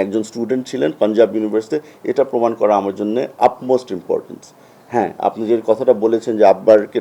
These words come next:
টর্চার করা হয়েছিল, of course আমরা সেটার বিচারও চাই, তবে যে ব্যক্তি চলে গেছে উনি আর ফিরে আসবেন না। যেটা রেখে গেছে আমাদের জন্য ওটা হচ্ছে ওনার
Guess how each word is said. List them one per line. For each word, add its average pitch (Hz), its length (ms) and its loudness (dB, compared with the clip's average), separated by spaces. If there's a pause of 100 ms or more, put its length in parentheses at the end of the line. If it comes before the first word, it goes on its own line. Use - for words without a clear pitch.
টর্চার 113 400 4
করা 110 200 6
হয়েছিল, 107 240 0 (420)
of 120 140 2
course 170 200 8 (180)
আমরা 110 160 4 (300)
সেটার 127 340 4
বিচারও 123 280 4 (100)
চাই, 117 140 4 (800)
তবে 165 240 10 (1300)
যে 110 200 4
ব্যক্তি 143 280 4 (100)
চলে 147 200 10
গেছে 135 200 6
উনি 131 160 2
আর 123 100 -2
ফিরে 117 240 6
আসবেন 80 300 -8
না। 64 60 -16 (1120)
যেটা 113 160 6 (100)
রেখে 113 240 2
গেছে 165 180 6
আমাদের 156 380 2
জন্য 175 160 2 (120)
ওটা 117 160 0
হচ্ছে 120 240 -4
ওনার 107 160 0